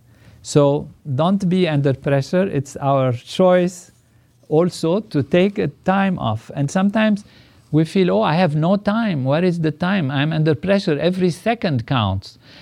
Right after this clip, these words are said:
But a second is something that can be used properly or can be misused and can be wasted.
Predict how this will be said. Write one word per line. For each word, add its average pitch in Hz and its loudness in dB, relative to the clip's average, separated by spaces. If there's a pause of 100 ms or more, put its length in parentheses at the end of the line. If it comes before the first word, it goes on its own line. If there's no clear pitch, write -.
(240)
But 139 2
a 156 -4
second 208 -2
is 151 0
something 160 -2
that 139 0
can 143 0
be 127 2
used 165 2
properly 196 0
or 180 -2
can 165 -4
be 165 2
misused 160 0
and 131 -2
can 147 0
be 139 2
wasted. 139 -2